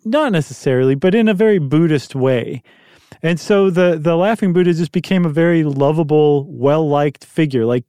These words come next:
he was just the kind of Buddha or Buddhist avatar that anybody could get into.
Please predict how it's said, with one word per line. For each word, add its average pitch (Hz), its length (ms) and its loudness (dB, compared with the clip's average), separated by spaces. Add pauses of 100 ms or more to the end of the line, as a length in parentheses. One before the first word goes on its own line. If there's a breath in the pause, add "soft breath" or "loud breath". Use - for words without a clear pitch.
(140)
he - 120 -8
was 202 120 -4
just 202 160 -6
the 208 60 -2
kind 196 240 -2
of 151 80 -2
Buddha 151 460 0 (460)
or 175 100 0
Buddhist 151 400 0
avatar 143 480 0
that 156 140 2
anybody 131 400 0
could 117 180 -6
get 117 160 -2
into. 113 480 -6